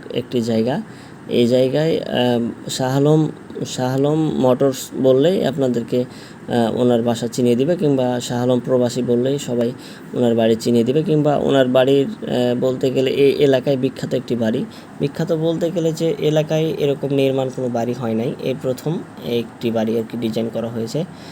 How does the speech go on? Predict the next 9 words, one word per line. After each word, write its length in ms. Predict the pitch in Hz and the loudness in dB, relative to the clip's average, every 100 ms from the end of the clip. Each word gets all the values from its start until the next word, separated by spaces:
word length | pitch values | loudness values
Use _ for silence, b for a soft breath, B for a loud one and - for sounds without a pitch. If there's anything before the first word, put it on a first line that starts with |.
| B - | B -10
শুধু 200 | - 151 | -2 -2
শাহ 220 | 147 147 147 | 0 -2 0
আলম, 360 | 160 160 156 - | 0 0 -2 -4
উম, 280 | 135 123 123 | -2 0 0
ডিজাইন 360 | 135 139 139 | 0 2 2
বাড়ি 220 | 135 135 | 2 2
বললেই 360 | 127 127 135 185 | 0 0 0 -2
আপনাদেরকে 580 | 156 151 131 127 127 117 | -2 -4 -4 -4 -4 -4
আর 60 | - | -6